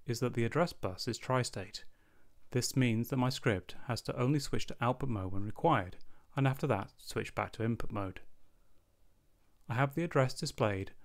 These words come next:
on the top of my hex debug board, on the data bus below. I've also got the flags wired up. To start off,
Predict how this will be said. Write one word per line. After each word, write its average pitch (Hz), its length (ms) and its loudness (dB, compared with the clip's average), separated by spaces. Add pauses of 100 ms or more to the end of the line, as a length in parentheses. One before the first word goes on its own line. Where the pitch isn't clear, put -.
(220)
on 117 100 -2
the 113 60 2
top - 280 0
of 135 80 2
my 127 100 4
hex - 320 -6
debug 107 380 -4
board, 92 320 -4 (480)
on 123 60 2
the 120 60 2
data 123 200 2
bus 117 240 0
below. 127 340 4 (880)
I've 113 140 0
also 170 240 2
got - 160 -4
the 104 80 -2
flags 117 420 0
wired 92 260 -4
up. 87 200 6 (960)
To 175 100 -2
start 165 200 8
off, 104 280 0